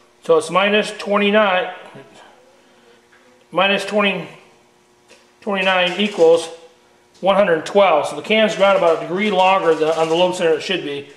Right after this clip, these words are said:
Not a big deal, you know, if it's a hundred eleven, a hundred twelve, it'd be relatively close, but you kinda want it pretty close than that. Um,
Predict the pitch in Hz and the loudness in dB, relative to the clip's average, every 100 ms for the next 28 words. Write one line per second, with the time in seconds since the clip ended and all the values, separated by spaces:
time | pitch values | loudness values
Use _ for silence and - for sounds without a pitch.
0 | - _ _ - 208 233 208 190 190 196 | -20 _ _ -2 0 2 0 0 2 4
1 | 190 180 180 - 175 190 170 180 175 180 | 4 2 0 -2 -2 -2 0 2 2 0
2 | 160 180 170 170 160 156 156 160 165 160 | 0 0 0 0 -2 -6 -8 -2 0 0
3 | 165 147 156 147 143 131 180 170 160 151 | -2 -6 -6 -6 -8 -10 -6 -2 -2 -2
4 | 156 139 143 - 139 139 - - _ _ | -8 -10 -12 -12 -14 -14 -16 -20 _ _
5 | _ _ _ _ _ 147 160 156 | _ _ _ _ _ 0 2 2